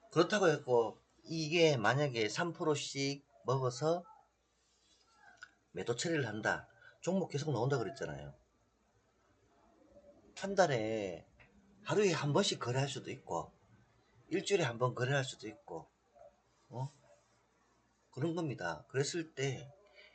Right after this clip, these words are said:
음, 월 삼 프로씩 잡아도 삼천 십 년, 십, 백이십 개월이면은 삼천삼백 프로인데,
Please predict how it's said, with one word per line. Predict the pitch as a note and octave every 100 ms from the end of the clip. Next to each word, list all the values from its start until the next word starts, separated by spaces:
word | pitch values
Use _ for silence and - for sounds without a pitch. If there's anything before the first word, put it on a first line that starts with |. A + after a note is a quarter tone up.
| _ _ _ _ -
음, | C3+ C3+
월 | A2 D3+
삼 | D#3+ G#3
프로씩 | G3 G3 D#3 B2+
잡아도 | D3 D3+ C3 C#3 C#3+
삼천 | C#3 - C3 C3 C3+ -
십 | - F3+
년, | F3+ F3+ B2
십, | - G3+
백이십 | - C3+ F#3 D#3+ -
개월이면은 | D#3+ B2+ A#2 A2 A#2 C#3+ A2
삼천삼백 | - B2+ B2+ D3 D3 D3 F3+ E3+ C3
프로인데, | - E3+ F#3 A#2+ E3+